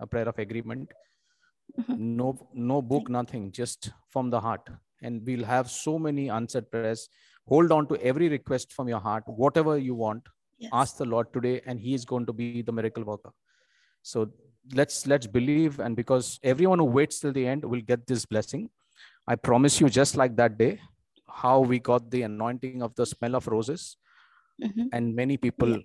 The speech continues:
Speaker 1: got it. So it's so important that you realize that, uh, when we make a prayer, the anointing is very
Speaker 2: Mm-hmm.
Speaker 1: powerful. So let's believe and receive our miracle. Thank you for sharing that
Speaker 2: Amen.
Speaker 1: testimony. Anyone else
Speaker 2: Yes,
Speaker 1: was
Speaker 2: Lord.
Speaker 1: blessed mightily?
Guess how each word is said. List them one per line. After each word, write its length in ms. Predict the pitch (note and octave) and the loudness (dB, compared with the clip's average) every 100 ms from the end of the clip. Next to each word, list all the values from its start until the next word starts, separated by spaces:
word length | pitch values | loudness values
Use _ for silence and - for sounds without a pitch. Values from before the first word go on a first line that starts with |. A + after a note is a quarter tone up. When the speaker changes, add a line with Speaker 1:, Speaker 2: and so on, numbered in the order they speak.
| _ G#2 | _ -6
Speaker 1:
got 260 | G#2+ A2 D#3 | 0 2 0
it. 140 | F#3+ - | -4 -8
So 300 | - - B2 | -10 -4 -2
it's 200 | C#3 C3 | 0 -2
so 260 | - D#3 C3+ | 0 2 2
important 540 | A2+ C3 A#2 A#2+ A#2 - - _ _ _ _ _ | 0 0 0 -2 -8 -10 -16 _ _ _ _ _
that 140 | A#2 A#2 | -6 -2
you 120 | B2 | 0
realize 440 | A#2 A#2+ A#2 G#2+ | 0 0 -2 -4
that, 160 | - A2 - - - - | -4 -4 -6 -14 -16 -20
uh, 60 | - - | -18 -8
when 140 | A#2 | -6
we 100 | A#2+ | -4
make 240 | A#2+ C3 A#2+ | -4 -4 -6
a 40 | |
prayer, 480 | - A2+ B2 D3 - _ _ A2+ | -4 -2 0 -2 -8 _ _ -4
the 100 | A#2 | -2
anointing 400 | A2+ A#2+ A#2+ B2+ | 0 -2 -2 -6
is 140 | F#2+ | -4
very 180 | A2 G#2+ | -2 0
Speaker 2:
Mm-hmm. 80 | G#2 | -2
Speaker 1:
powerful. 320 | G#2+ - G2 _ _ _ | -4 -4 -16 _ _ _
So 420 | - - G#2+ G2+ _ _ - | -14 -8 -6 -6 _ _ -14
let's 540 | G#2+ A2+ A2+ - - - _ _ D#3+ - A2+ | -4 -2 -2 -4 -10 -12 _ _ -18 -8 0
believe 320 | A#2+ C#3+ F#3+ | 4 4 4
and 180 | A#2 A2+ | 0 -2
receive 300 | A2+ - A#2+ | -2 0 2
our 60 | A2 | 2
miracle. 300 | G#2 G2 - - - - - - - | 2 -2 -8 -12 -16 -16 -18 -6 2
Thank 180 | C#3 G3+ | 4 6
you 140 | G3 | 6
for 80 | B2+ | 6
sharing 260 | A#2+ G2 G#2 | 8 6 4
that 80 | G2 | 2
Speaker 2:
Amen. 100 | G#2 | 0
Speaker 1:
testimony. 320 | - G2 F#2+ _ - - _ - | 0 -6 -8 _ -20 -20 _ 2
Anyone 340 | C#3+ G#3+ D#3+ | 6 8 8
else 200 | D3+ F3 | 6 8
Speaker 2:
Yes, 40 | |
Speaker 1:
was 120 | F3 A#2 | 6 6
Speaker 2:
Lord. 60 | |
Speaker 1:
blessed 300 | A#2 C#3 - | 6 4 4
mightily? 540 | C3 B2+ D#3 F#3+ F#3 | 2 2 0 -2 -4